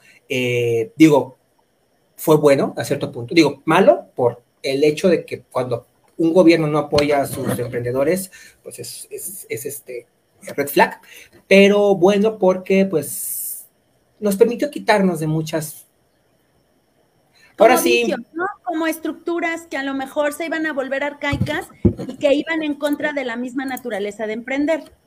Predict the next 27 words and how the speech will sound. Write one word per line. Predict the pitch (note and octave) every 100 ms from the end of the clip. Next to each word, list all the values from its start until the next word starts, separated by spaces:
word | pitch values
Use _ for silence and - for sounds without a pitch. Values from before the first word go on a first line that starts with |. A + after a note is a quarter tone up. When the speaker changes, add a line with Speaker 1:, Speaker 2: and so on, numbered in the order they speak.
| _ _
Speaker 1:
Exactamente, | A3+ G3 C#4+ C#4+ B3 A#3 A#3 G3 D#3+
o | D#3
sea, | D#3 F#3+ E3+ - - - _ -
el | G3 A3+
hecho | A3+ B3+
de |
decir, | A3 A3+ A#3 - -
"Papá | G3+ G3 G#3+
di-, | A3+ A#3+
gobierno, | F#3+ A3 A3 G#3+
dame | G#3+ A#3+
dinero | A#3 G#3+ A3+
para | A3 G3
poder | F#3+ F#3+
emprender, | G#3+ G3+ F#3 F3 G3
si | G3
no, |
no | G3 G3
puedo | G3
emprender". | G3 F#3+ E3 F#3+ G3
Mijo, | A#3 G3 A#3 - - _ _ -
no, | B3 F#3+ - _ _ _ _
desde | F3 G3 G3+
ahí | D#4 A4 -
ya | G3 G3+
estamos | G3 D#3 D3+ -
mal | G#2